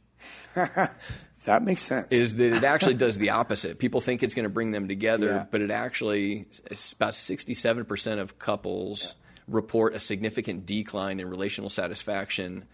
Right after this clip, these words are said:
Speaker 2: within the first year of the baby being born.
Speaker 1: Right. Yeah,
Speaker 2: And
Speaker 1: do you have
Speaker 2: then
Speaker 1: kids?
Speaker 2: Uh, yeah, I've got three.
Speaker 1: Okay, so keep going. We're gonna get into that.
Speaker 2: Yeah. So part of that is that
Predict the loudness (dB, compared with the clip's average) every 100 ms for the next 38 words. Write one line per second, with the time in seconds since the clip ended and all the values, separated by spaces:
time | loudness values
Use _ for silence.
0 | _ -4 -2 -2 -2 -2 -2 -2 -2 -2
1 | -4 -6 -6 -6 -10 -10 -10 -10 -10 -14
2 | -10 -8 -8 -12 _ -20 4 6 6 6
3 | 6 6 2 -2 -12 _ 0 4 4 0
4 | -2 -2 -2 -2 -2 -2 -4 -6 0 4
5 | 4 2 0 0 2 0 -2 -4 -8 -10
6 | -2 0 0 -4 -12 -14 -16 -2 4 6
7 | 8 8 6 6 6 4 6 6 6